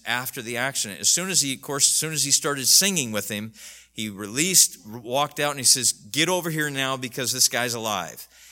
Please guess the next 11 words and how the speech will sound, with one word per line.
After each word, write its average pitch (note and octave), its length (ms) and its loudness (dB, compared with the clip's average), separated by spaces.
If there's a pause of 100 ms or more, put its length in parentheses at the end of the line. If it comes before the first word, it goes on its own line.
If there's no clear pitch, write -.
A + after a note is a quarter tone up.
(240)
And, A#2 480 -2
uh, A2 120 -2
so A#2 300 0 (260)
anyway, D#3+ 680 -2
uh, C3 180 -4
that D3+ 340 -2
is D#3+ 220 2
the, C3+ 100 -10 (300)
that's C#3+ 300 0
the E3 100 -2
beginning C#3+ 520 -4